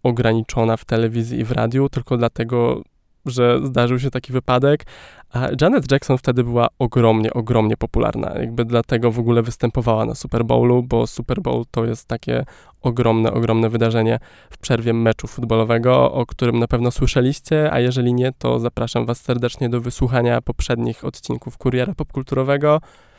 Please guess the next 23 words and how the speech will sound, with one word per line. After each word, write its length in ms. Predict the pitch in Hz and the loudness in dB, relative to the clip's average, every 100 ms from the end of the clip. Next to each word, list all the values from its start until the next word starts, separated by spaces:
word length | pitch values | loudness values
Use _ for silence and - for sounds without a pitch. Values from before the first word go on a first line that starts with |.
| _ _ _ | _ _ _
ponieważ 840 | - 131 135 127 123 123 123 - - | 2 2 4 4 4 4 0 -4 -12
tam 300 | - 113 113 | -2 0 2
już 260 | 110 113 - | 2 -2 -4
wspominaliśmy 760 | - - 117 113 113 113 - 120 | -12 -6 -2 0 0 -2 -6 -6
sobie 340 | - 120 123 | -4 -2 -2
o 80 | 131 | -2
Super 300 | - - 120 | -4 -2 -2
Bowlu, 320 | 123 - - - - - | 0 0 -2 -6 -16 -8
więc 300 | 127 120 - | -2 0 0
to 120 | 127 | -2
jest 120 | 123 | 0
naprawdę 460 | 127 - 127 - 82 - _ _ _ | -2 -2 -4 -4 -8 -10 _ _ _
top 280 | - 143 151 | 0 2 2
of 140 | 135 | 0
the 100 | 123 | 0
top 260 | 123 123 - | 0 -2 -2
artystów 680 | 127 - 123 - 143 151 - | -4 -2 -4 0 2 2 -2
i, 400 | - 120 120 120 131 | -4 -2 0 -2 0
no, 140 | 135 | 0
od 140 | 135 | 0
tamtej 280 | - 123 135 | 0 2 2
pory 380 | 123 123 120 123 123 - | 0 2 4 2 0 -4
była 300 | 127 120 | 0 2